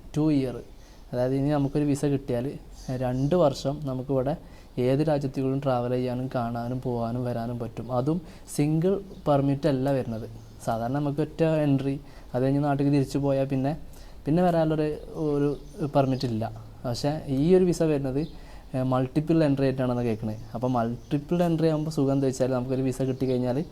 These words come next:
നമുക്കിവിടെ വരാനും തിരിച്ചു പോകാനും പിന്നെയും വേണമെങ്കിൽ വരാനും ഈ രണ്ട് വർഷത്തിനുള്ളിൽ അത് നല്ല രീതിയിൽ പോവുകയാണെങ്കിൽ ഒരു കുഴപ്പമില്ല. പിന്നെ അവർ പറയണത് ഈ രണ്ട് വർഷം അടിപൊളിയായിട്ട് പോകുന്ന ഒരാളാണെങ്കിൽ പാസ്പോർട്ട് നോക്കി അവർ ചെക്ക് ചെയ്ത് കഴിഞ്ഞാൽ അടുത്തത് നമുക്ക് അഞ്ച് വർഷത്തിന് ഈ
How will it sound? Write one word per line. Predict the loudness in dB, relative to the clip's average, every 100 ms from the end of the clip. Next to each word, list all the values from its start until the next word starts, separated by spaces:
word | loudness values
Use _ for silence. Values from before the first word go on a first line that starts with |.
| -10 -12 -14 -6 -2
നമുക്കിവിടെ | 0 0 0 2
വരാനും | 2 2 0 -6 -8 -6
തിരിച്ചു | -4 -2 -2
പോകാനും | -2 -2 -4 -8 -14 -6
പിന്നെയും | -2 0 0
വേണമെങ്കിൽ | 0 0
വരാനും | -2 -4 -8 -4
ഈ | -2 0 0
രണ്ട് | 0 0
വർഷത്തിനുള്ളിൽ | -2 -2 -2 0 -2 -4 -16 -14 -6 0
അത് | 2 4
നല്ല | 2 2
രീതിയിൽ | 2 2 2
പോവുകയാണെങ്കിൽ | 2 2 0 -2 -4 -6 -6 0
ഒരു | 4
കുഴപ്പമില്ല. | 4 2 -2 -2 -2 0
പിന്നെ | 2 4 6
അവർ | 6 6
പറയണത് | 4 2 0 -4 -12 0 4
ഈ | 4
രണ്ട് | 6 6 6
വർഷം | 4 2 2
അടിപൊളിയായിട്ട് | 2 4 4 2 2
പോകുന്ന | 0 2 4
ഒരാളാണെങ്കിൽ | 4 2 0 -2 -2 0
പാസ്പോർട്ട് | 0 0 0 0 -2
നോക്കി | 0 0
അവർ | 0
ചെക്ക് | -2 0
ചെയ്ത് | -2 0
കഴിഞ്ഞാൽ | -2 -2 -4 -6 -18 -20 -10 -2 0
അടുത്തത് | 0 -2 4 4 6
നമുക്ക് | 4 0 -2 0
അഞ്ച് | 2 4 4
വർഷത്തിന് | 4 -2 0 -2 -4 -14 -18 -18 -20 -14
ഈ | -4